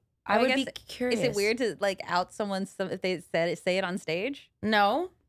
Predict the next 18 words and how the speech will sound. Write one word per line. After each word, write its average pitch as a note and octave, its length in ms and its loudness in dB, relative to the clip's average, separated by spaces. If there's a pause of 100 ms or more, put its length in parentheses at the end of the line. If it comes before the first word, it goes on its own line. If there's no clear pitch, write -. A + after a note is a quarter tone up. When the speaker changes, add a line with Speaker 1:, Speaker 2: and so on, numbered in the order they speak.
(260)
Speaker 2:
Um, F#3+ 300 -2
you G#3+ 100 -2
know A3+ 80 0
Ashley G3+ 300 -4
Overton? G#3+ 380 -6 (760)
Speaker 1:
Yeah, B4 300 6
she F4+ 220 0
Speaker 2:
Yeah, D#4 40 4
Speaker 1:
does A4+ 260 4
talk D#4 240 0
about G#3 220 4
Speaker 2:
she D#4 40 4
talks F3+ 140 6
Speaker 1:
that. A#3+ 40 2
Speaker 2:
about C#4 160 4
it C4 40 0
on B3+ 120 0
stage. A3+ 480 -4